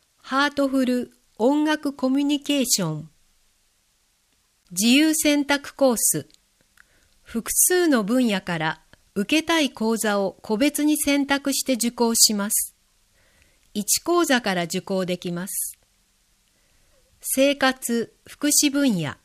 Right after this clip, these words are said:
生活に直接関係するテーマを扱うコースです。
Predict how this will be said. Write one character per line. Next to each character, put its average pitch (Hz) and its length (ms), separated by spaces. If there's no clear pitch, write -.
生 294 360
活 294 280
に 277 220
直 247 160
接 302 340
関 294 260
係 302 220
す 294 180
る 285 120
テ 294 260
ー - 20
マ 185 200
を - 160
扱 240 400
う 240 60
コ 247 200
ー 226 40
ス 180 180
で 160 140
す。 - 260